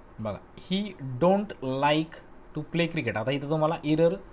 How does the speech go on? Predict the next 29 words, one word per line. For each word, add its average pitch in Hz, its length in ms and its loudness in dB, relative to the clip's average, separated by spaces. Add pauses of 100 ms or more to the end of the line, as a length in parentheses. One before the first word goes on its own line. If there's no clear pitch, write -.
(240)
स्पॉट - 260 6
करायचा 104 440 2
आहे 95 80 -12 (160)
की 123 100 -4 (160)
काय 143 240 0
एरर 143 220 0
असेल, 113 260 -4 (520)
इथं 127 140 0
तुम्हाला 135 300 2
एरर 147 240 2
स्पॉट - 280 0
करायचा 101 360 0
आहे. 170 80 -14 (360)
बघा, 113 200 2
इथं 127 300 0
तुम्ही 185 300 2 (200)
कसा 170 280 4
एरर 170 220 2
स्पॉट 156 320 0
करू 139 160 -2
शकतो? - 340 -8 (460)
आता 123 120 0
बघा, 135 140 4
इथं 147 140 0
चेक 185 240 2
करायचं 170 480 6
वाक्य 135 260 -2
कशामध्ये 131 440 0
आहे, 90 180 -4